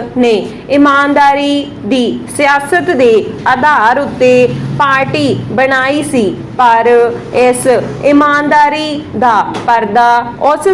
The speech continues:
ਸਮੇਂ ਹਟਣਾ ਸ਼ੁਰੂ ਹੋ ਗਿਆ, ਜਦੋਂ ਉਸ ਦੇ ਸੰਘਰਸ਼ ਦੇ ਨੇੜੇ ਦੇ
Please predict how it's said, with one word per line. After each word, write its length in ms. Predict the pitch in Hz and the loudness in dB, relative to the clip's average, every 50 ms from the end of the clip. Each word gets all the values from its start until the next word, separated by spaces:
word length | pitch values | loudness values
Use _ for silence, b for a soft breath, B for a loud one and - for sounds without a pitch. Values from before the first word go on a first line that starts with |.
| - | 0
ਸਮੇਂ 360 | 339 277 247 240 254 262 240 - - - - - 269 | 0 -2 0 2 2 2 2 0 -2 -10 -8 -2 0
ਹਟਣਾ 420 | 247 240 226 247 247 254 254 247 254 254 247 240 - - - | 0 0 2 0 0 2 2 2 2 2 0 -2 -4 -8 -12
ਸ਼ੁਰੂ 360 | - - 277 269 262 285 294 277 208 - - - - | -6 -2 0 0 2 2 2 0 0 -2 -4 -4 0
ਹੋ 240 | 254 214 285 302 320 | 2 2 2 2 0
ਗਿਆ, 300 | 285 269 254 214 185 170 - 311 B B B B B B 247 | 0 0 0 0 0 0 -2 -6 B B B B B B -4
ਜਦੋਂ 540 | 226 294 285 277 247 294 294 294 294 285 269 277 - - - 277 | 0 0 0 2 2 2 2 2 0 0 -2 -4 -8 -4 -2 0
ਉਸ 260 | 285 311 330 311 339 311 | 0 0 0 -2 -4 -2
ਦੇ 380 | 247 277 262 269 262 - - - - - | 0 0 0 2 0 0 -2 -4 -8 -2
ਸੰਘਰਸ਼ 580 | 294 269 269 269 277 262 254 240 254 - - 247 247 247 240 240 226 - - - | -2 0 0 2 2 2 2 0 -2 -2 0 0 2 2 2 0 0 -2 -6 -6
ਦੇ 200 | 190 190 240 214 185 - - - - | 0 2 2 2 2 0 -6 -4 0
ਨੇੜੇ 580 | 240 247 262 262 262 262 269 277 277 294 294 285 | 2 4 4 4 2 2 0 0 0 -2 -2 -2
ਦੇ 440 | 214 247 247 254 254 220 - - | 0 0 2 2 2 0 -2 -4